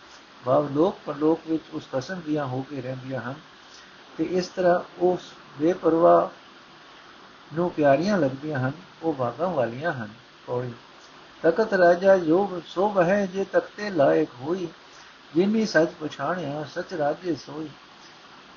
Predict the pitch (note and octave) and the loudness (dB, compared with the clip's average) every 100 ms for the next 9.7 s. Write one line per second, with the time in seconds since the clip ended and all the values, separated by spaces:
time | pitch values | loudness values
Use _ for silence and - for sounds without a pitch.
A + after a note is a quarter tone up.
0 | - F#3+ F#3 C3+ - G#3 G3+ F#3+ F3+ F#3 | -4 -2 -2 -4 -6 -4 2 6 6 4
1 | G3 F3 F3+ G3 F3 - G3 G3+ F#3+ E3+ | 0 -2 0 2 0 -2 -4 -2 0 -2
2 | F3+ G3+ F#3+ D3+ B2+ E3+ F3+ D3+ D3 C3 | -2 -4 -4 -4 -2 -2 -4 -8 -10 -6
3 | D3 G3 F3 - - - - - - F#3 | -6 -6 -8 -16 -20 -20 -20 -16 -12 -2
4 | A3 G#3 F#3 E3 E3+ C#3+ C#3 D#3 D#3 D3+ | 4 4 4 0 0 -4 0 0 2 0
5 | D3+ D3+ D#3+ - D#3+ F3 F#3+ G3 D#3 C#3 | 0 -2 -6 -4 -4 -4 -4 -4 -4 -4
6 | F#3+ E3 D3+ D#3+ B2 C3+ C#3+ - - - | -6 -6 -8 -8 -8 -16 -16 -20 -20 -20
7 | - - - - - - C#3+ D#3 F#3+ G3+ | -20 -20 -20 -20 -20 -20 -12 -4 -4 0
8 | A3 G#3 E3+ F3 F#3+ G3+ - D#3+ G3 F3+ | -2 0 0 0 2 0 2 -2 -2 0
9 | F3+ F#3+ F3+ E3 G3 G3+ | 0 2 0 -2 -2 -2